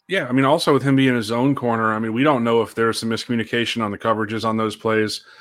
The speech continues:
to where maybe he was supposed to stay with the guy when he passed him off or vice versa. So, you know, it's kinda hard to tell sometimes. Um, but yeah, I mean, I think he'll end up back kind of where he was originally projected, which is probably middle to end of round one, early round two at the latest.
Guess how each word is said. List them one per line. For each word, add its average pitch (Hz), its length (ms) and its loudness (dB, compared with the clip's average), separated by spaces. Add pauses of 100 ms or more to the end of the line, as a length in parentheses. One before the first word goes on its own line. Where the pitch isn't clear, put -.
(380)
to 120 100 -2
where 113 240 6
maybe 110 280 0
he 113 120 -2
was 101 160 -2
supposed 113 340 2
to 104 140 0
stay 113 240 2
with 113 100 0
the 107 60 -2
guy 113 260 2
when 107 140 -2
he 98 80 -10
passed 113 320 0
him 98 100 -4
off 117 400 2
or 101 200 2
vice 101 280 0
versa. 107 340 -2
So, 95 360 -2 (460)
you 127 60 2
know, 123 80 6
it's 120 120 2
kinda 143 260 2
hard 117 180 2
to 104 60 -6
tell 101 240 -2
sometimes. 101 880 -6
Um, 98 460 -8 (200)
but 104 140 -2
yeah, 107 140 4
I 98 40 2
mean, 107 100 2
I 123 100 6
think 156 220 2
he'll 113 140 4
end 101 140 0
up 95 140 -2
back 101 340 0
kind 101 180 0
of 95 140 -2 (480)
where 117 240 6
he 113 100 4
was 110 200 4
originally 107 260 0
projected, 104 480 -2
which 101 160 -6
is 101 160 -6
probably 101 240 -2
middle 107 320 2
to 101 160 -6
end 104 160 -2
of 98 80 -2
round 101 300 0
one, 98 380 -2
early 107 360 4
round 98 320 0
two 101 220 -2
at 90 80 -6
the 92 60 -12
latest. 95 500 -10